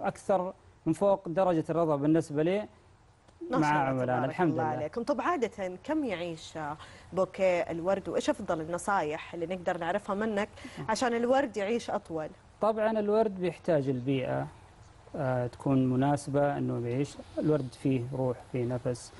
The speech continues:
Speaker 2: مم.
Speaker 1: آه، يحتاج إنه يكون في مكان بارد، يحتاج إنه ما ينلمس باليد.
Speaker 2: مم.
Speaker 1: فيعني بشكل كبير.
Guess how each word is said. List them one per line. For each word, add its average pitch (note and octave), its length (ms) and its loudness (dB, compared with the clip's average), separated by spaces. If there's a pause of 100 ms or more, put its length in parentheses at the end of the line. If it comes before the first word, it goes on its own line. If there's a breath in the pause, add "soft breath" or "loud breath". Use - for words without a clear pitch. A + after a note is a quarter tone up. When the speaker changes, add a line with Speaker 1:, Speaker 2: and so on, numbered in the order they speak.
Speaker 2:
مم. G3 160 2 (200)
Speaker 1:
آه، C#3+ 440 4
يحتاج C#3+ 440 2
إنه C3+ 120 2
يكون C3+ 380 2
في - 160 -2
مكان B2 380 0
بارد، B2 340 2 (540)
يحتاج C#3+ 260 2
إنه C3+ 120 4
ما D3 180 4
ينلمس C3 460 0
باليد. B2+ 300 0 (840)
Speaker 2:
مم. F#3+ 160 -4 (580)
Speaker 1:
فيعني C3 400 4
بشكل B2+ 500 -2 (120)
كبير. C3 420 0